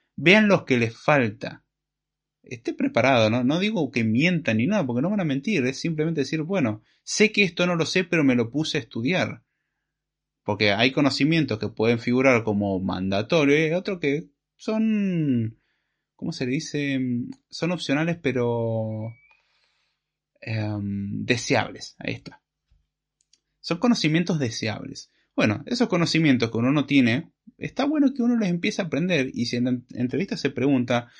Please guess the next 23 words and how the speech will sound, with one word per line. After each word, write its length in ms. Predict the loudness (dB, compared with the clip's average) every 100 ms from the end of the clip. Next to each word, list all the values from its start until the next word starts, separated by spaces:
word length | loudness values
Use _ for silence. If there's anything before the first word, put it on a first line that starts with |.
| _
"¿Qué 140 | -2 0
co-, 160 | 0
qué 180 | -2 0
co-, 80 | 0
experiencia 520 | -2 0 2 2 0
tenés 200 | 0 0
con 160 | 0 0
esto?", 320 | 0 -4 -2
y 60 |
decir, 240 | -2 -4 -4
"La 120 | -2
verdad 180 | 0 0
que 60 |
no 100 | -2
tengo 160 | -2 -2
experiencia, 640 | -2 2 4 2 0 -4 -8 _ _ _ _ _ _ _ _ _ _ _ _
pero 240 | 6 8
me 120 | 6
puse 380 | 4 0 0 0
a 20 |
estudiar 420 | -2 0 2 2 2
al 100 | -2
respecto. 580 | -4 -4 -6 -8 -16